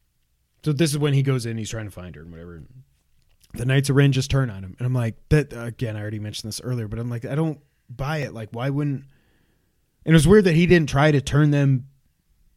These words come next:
to be on his side. He's just like, "Well, no, screw you guys." And then this is when the whole, the Force time stuff just goes to another level when Rey's like, "Hmm. Oh, it's gone." And he's like,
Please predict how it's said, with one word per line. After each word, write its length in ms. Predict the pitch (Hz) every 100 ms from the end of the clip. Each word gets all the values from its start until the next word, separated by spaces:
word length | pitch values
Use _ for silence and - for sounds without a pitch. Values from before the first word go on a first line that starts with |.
| _
to 100 | -
be 180 | 110 127
on 120 | 147
his 160 | 156 147
side. 180 | 160 151
He's 120 | 135
just 120 | 131
like, 160 | 127 98
"Well, 220 | 120 131
no, 220 | 127 117 107
screw 240 | - 120
you 160 | 117 113
guys." 320 | 90 87 - 127
And 100 | 139
then 160 | 151
this 220 | 151 160
is 100 | 165
when 200 | 143 147
the 80 | 131
whole, 340 | 123 127 117 - _ _ _ _
the 100 | 123
Force 400 | - 139 139 -
time 320 | 127 120 113
stuff 400 | - 117 104 95 -
just 180 | 123
goes 220 | - 113 -
to 100 | 107
another 300 | 104 110 107
level 400 | 104 95 95 92
when 280 | 107 98 104
Rey's 280 | 101 95
like, 140 | 82 - _ - - - - - _ - - - - - _
"Hmm. 280 | 185 208 208 - - - - _ _ _ _ _ _ _ _ _ -
Oh, 800 | 170 185 277 277 254 240 247 240
it's 200 | 220 -
gone." 580 | 254 247 294 269 262 -
And 140 | 156
he's 220 | 131 135
like, 160 | 110